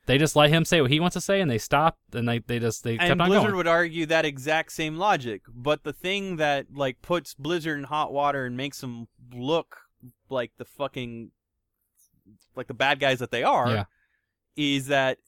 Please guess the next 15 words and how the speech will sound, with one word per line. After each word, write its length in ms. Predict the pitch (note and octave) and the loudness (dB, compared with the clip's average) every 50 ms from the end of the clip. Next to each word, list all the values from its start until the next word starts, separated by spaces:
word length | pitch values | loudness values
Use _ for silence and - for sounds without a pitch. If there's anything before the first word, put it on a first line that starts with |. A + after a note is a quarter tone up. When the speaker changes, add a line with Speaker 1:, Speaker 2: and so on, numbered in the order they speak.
| _ _ | _ _
Speaker 2:
while 400 | _ - C3+ B2+ C#3 C#3+ C#3+ D3 | _ -16 -6 0 2 4 4 4
they 320 | C#3+ C#3+ C#3+ C#3 C#3 B2 - - | 2 2 0 0 -2 -2 -6 -10
could 260 | - - F3+ F3 E3+ | -8 -4 -2 -2 0
have 220 | E3 D#3 D3 C#3 C3 | 0 0 0 -2 -4
s-, 320 | - - - - - - _ - | -8 -14 -18 -20 -20 -12 _ -2
fired 300 | D#3 D#3+ D#3+ D#3 D3 C3+ | 0 2 2 2 0 -2
a 60 | B2 | -2
warning 360 | A#2 A#2+ B2 C3+ D3+ D#3+ D#3+ | -4 -4 -6 -6 -6 -6 -8
shot, 360 | - - E3+ E3 E3+ E3+ E3+ - | -6 -4 -2 0 0 0 -2 -4
or 100 | - B2+ | -8 -8
at 80 | B2 - | -8 -8
the 60 | B2+ | -8
very 320 | A#2+ C3+ C#3 C#3 C3+ C3 | -4 -2 -2 -2 -2 -2
least, 400 | A#2+ A#2+ B2 C3 C#3+ D3+ - - | -4 -4 -6 -6 -6 -8 -8 -6
like, 260 | B2+ A#2 A2+ A2 G2+ | -6 -6 -6 -6 -8